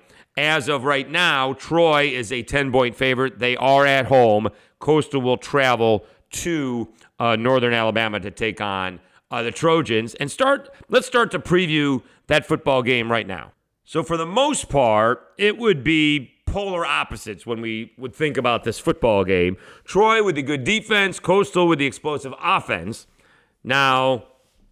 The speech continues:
in their last two ball games, Troy's offense has come alive. Thirty-four sixteen over U L M, which was a little bit more consistent than what happened against Arkansas State when they had fourteen points through the first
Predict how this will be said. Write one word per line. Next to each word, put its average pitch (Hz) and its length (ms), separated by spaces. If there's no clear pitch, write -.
in 120 140
their 131 140
last 147 280
two 143 100
ball 226 220
games, 127 520
Troy's 143 260
offense 131 380
has 107 100
come 123 140
alive. 127 480
Thirty-four 151 600
sixteen 151 500
over 127 200
U 131 180
L 135 140
M, 175 380
which 123 160
was 135 140
a 143 60
little 156 200
bit 147 140
more 139 160
consistent 131 760
than 117 380
what 131 180
happened 123 340
against 113 300
Arkansas 104 420
State 156 480
when 127 100
they 131 120
had 123 120
fourteen 147 460
points 135 280
through 131 120
the 113 100
first 123 400